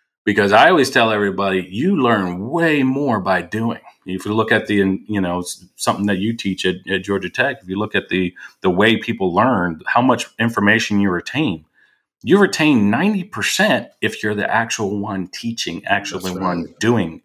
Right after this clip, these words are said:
Speaker 1: But it goes all the way down of retention of only five to per-, five to ten percent of retention of knowledge if you're the only one being taught to, if, if
Speaker 2: Right.
Speaker 1: you're being taught to.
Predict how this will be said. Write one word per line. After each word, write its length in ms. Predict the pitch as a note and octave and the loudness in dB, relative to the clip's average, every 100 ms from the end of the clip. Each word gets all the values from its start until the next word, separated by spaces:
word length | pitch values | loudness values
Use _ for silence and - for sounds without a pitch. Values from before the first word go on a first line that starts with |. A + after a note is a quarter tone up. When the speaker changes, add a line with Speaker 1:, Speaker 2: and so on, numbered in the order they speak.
| - - - - - | -20 -20 -20 -16 -4
Speaker 1:
But 100 | C3 | -2
it 60 | |
goes 260 | A#2 B2+ A#2+ | 2 2 4
all 300 | C3 C#3 D#3 | 6 6 6
the 60 | D#3 | 4
way 140 | D3 | 0
down 380 | C3+ C#3 C#3 B2 | 2 2 4 0
of 100 | G#2+ | -2
retention 640 | G2 - G3 A3+ G#2+ G#2 | -6 -2 -2 0 -2 -2
of 180 | F#2+ - _ _ _ _ _ _ | -2 -6 _ _ _ _ _ _
only 220 | B2 B2 | 0 2
five 400 | G#2+ - B2 C3+ | 0 0 -2 -2
to 120 | B2 A#2 | -6 -6
per-, 280 | - A#2+ _ _ | -8 -8 _ _
five 340 | A2+ C#3+ B2+ | 2 2 0
to 80 | A#2+ | -2
ten 300 | - C#3+ C#3 | 0 0 0
percent 360 | B2 - B2+ | -4 0 2
of 140 | A#2 - - - | 0 -4 -16 -4
retention 580 | A2 A2+ - D#3+ F3+ A#2+ | -2 0 2 2 4 2
of 100 | G#2 | 2
knowledge 520 | G#2 F3+ E3+ B2+ A2+ | 2 2 0 0 -2
if 160 | G#2 - - _ | -4 -6 -20 _
you're 280 | G2 A2+ C#3+ | 0 4 4
the 120 | C3+ | 6
only 200 | A#2+ A#2+ | 4 4
one 220 | A#2 A2 | 2 2
being 240 | G#2 G2+ F#2+ | 0 0 -2
taught 440 | - - - - | -4 -4 -6 -6
to, 120 | - - - - | -12 -10 -12 -12
if, 100 | G2+ - - | -12 -10 -8
if 100 | F#2 | -4
Speaker 2:
Right. 220 | F#2+ F#2+ | -4 0
Speaker 1:
you're 140 | A#2+ | 2
being 280 | B2+ B2 F#2+ | 4 2 2
taught 320 | - B2 - - | 2 2 2 -4
to. 220 | - | -8